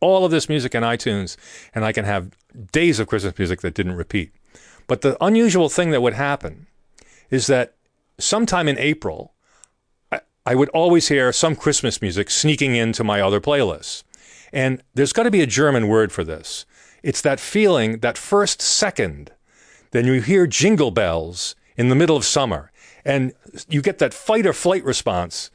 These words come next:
of, "What am I doing playing Jingle Bells? Oh my goodness, what? I, I hope nobody's listening."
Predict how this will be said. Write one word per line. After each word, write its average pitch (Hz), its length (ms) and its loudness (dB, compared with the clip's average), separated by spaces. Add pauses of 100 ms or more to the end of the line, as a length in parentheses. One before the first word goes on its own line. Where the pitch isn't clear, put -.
(360)
of, 120 160 -2 (100)
"What 226 200 0
am 285 80 2
I 202 80 2
doing 254 220 2
playing 233 180 2
Jingle 247 240 4
Bells? 101 300 -2
Oh 277 100 4
my 220 80 4
goodness, 135 380 0
what? 233 200 2
I, 165 220 0
I 117 100 -2
hope 147 140 2
nobody's 123 260 0
listening." 80 320 -2